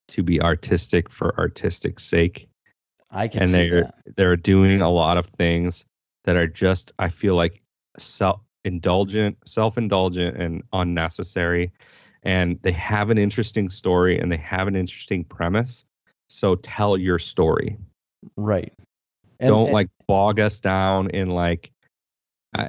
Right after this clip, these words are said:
Speaker 1: I get it. You, you're trying to be like the, "We got the cool soundtrack. We wanna win a, an Emmy for soundtrack," which they will.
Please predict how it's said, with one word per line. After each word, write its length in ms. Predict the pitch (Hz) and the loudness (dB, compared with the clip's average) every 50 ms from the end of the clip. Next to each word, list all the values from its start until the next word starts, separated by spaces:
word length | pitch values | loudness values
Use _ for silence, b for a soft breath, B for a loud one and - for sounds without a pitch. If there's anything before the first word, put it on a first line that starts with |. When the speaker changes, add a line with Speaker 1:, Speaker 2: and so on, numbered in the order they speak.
| - - | -8 -10
Speaker 1:
I 100 | - 110 | -10 -10
get 260 | 101 95 101 98 95 90 | -4 0 2 4 4 4
it. 220 | 85 80 - - | 2 0 -2 -4
You, 260 | - 98 95 95 87 - | -6 -4 0 0 0 0
you're 320 | - 98 95 90 90 85 - | 0 2 2 4 2 2 0
trying 320 | - - 95 95 95 92 | -4 -4 -2 0 2 2
to 60 | 90 87 | 0 2
be 160 | 92 90 87 | 2 2 2
like 220 | 87 85 82 82 | 2 2 2 2
the, 180 | - 87 85 82 | 0 0 2 2
"We 160 | 82 90 92 | 2 2 2
got 180 | 90 90 85 - | 2 2 0 0
the 100 | - 87 | -2 -6
cool 320 | - - - 104 92 87 | -4 -2 0 2 2 2
soundtrack. 920 | 82 - - 87 85 87 85 82 - - 85 80 78 80 80 - - - - _ _ - | 2 0 0 0 2 2 0 -2 -2 0 0 0 0 -2 -4 -8 -16 -20 -20 _ _ -2
We 100 | 95 90 | -2 0
wanna 220 | 87 87 85 85 | 2 2 2 2
win 240 | 87 87 85 85 85 | 2 2 2 2 2
a, 180 | 82 82 82 - - | 2 2 0 0 -2
an 160 | - 90 87 | -2 0 2
Emmy 260 | 87 85 85 85 82 78 | 2 2 2 2 0 0
for 200 | - - 87 85 | 0 -2 -4 -2
soundtrack," 580 | - - 82 80 80 76 - - 98 95 92 95 | -2 -2 0 0 0 0 0 0 0 0 -2 -2
which 200 | - 85 - - | -2 -4 -4 -2
they 140 | - 85 82 | -2 0 0
will. 400 | 82 82 82 82 87 87 85 | 2 2 2 2 0 0 -2